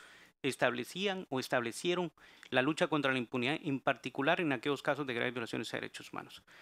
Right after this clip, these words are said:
La inaplicabilidad de amnistías para este caso a través de la Ley de Reconciliación Nacional. Se alega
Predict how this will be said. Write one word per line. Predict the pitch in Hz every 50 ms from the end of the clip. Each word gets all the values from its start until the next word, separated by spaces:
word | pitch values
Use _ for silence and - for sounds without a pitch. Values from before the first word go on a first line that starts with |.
| - - -
La | - 135 135 147 147 143
inaplicabilidad | 143 147 143 135 131 - 143 135 - 139 135 131 127 120 120 131 156 196 226 - - _ _ _ _ _ _ _ _ _
de | 139 131 139
amnistías | 131 131 131 123 - - - 185 190 190 -
para | - 160 139 143
este | 139 - - 147
caso | - - 170 160 - 196 - -
a | - 135 127
través | - 123 120 127 135
de | 147 151
la | 135 123
Ley | 127 131
de | 131 147
Reconciliación | 143 - - 127 - - 113 113 - - 127 117
Nacional. | 104 - - - - - - - - - - - -
Se | - - - 151
alega | 139 147 180 220 240 233 220 214 -